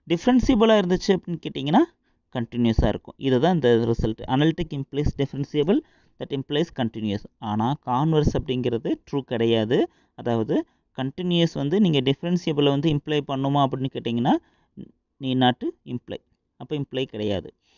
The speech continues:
அதே மாதிரி டிஃபரன்ஷியபிள்ங்கிறதுல இருந்து அ-, அனலிட்டிக் இம்ப்ளை பண்ணுமானா அதுவும் கிடையாது. ஓகே, இப்ப F of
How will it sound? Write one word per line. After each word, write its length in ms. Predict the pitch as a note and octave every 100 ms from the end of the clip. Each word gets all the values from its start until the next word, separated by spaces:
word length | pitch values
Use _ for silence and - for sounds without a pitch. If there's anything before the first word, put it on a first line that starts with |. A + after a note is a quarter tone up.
| _
அதே 160 | - F3
மாதிரி 200 | F#3+ F3+ D#3+
டிஃபரன்ஷியபிள்ங்கிறதுல 1040 | E3 G#3 G#3+ - F3+ F#3 F3+ E3+ D#3+ D#3+
இருந்து 160 | F3 G3+
அ-, 140 | D3+
அனலிட்டிக் 440 | C#3+ E3+ F#3+ F#3 E3
இம்ப்ளை 240 | D#3 D#3+ D#3
பண்ணுமானா 420 | D3+ D3 C#3+ F3+ E4
அதுவும் 360 | B2+ C#3+ F3 A#3+
கிடையாது. 380 | G#2+ G#2 F#2 F2 _ -
ஓகே, 280 | A2 _ - _ _ _ _ _ _ _
இப்ப 300 | F3+ E3+ C#3+ A#3 F4 _ _ _ _ _ _ _ _ _ -
F 180 | E3+ -
of 160 | C#4+